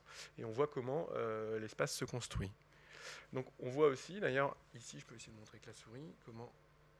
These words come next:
Guillaume insistait sur l'importance des manuscrits, enfin, et des ouvrages dans cette exposition, et sur l'idée que les ouvrages, euh, devaient, a-,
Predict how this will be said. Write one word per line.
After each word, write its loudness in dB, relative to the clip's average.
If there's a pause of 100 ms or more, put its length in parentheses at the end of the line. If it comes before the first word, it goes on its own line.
(800)
Guillaume 4
insistait 4
sur 8
l'importance 10
des 6
manuscrits, 2
enfin, -2 (100)
et -2
des -4
ouvrages 2
dans -6
cette -8
exposition, -4 (440)
et 0
sur 0
l'idée 4
que 6
les 0
ouvrages, 6 (360)
euh, 4
devaient, -2 (280)
a-, 4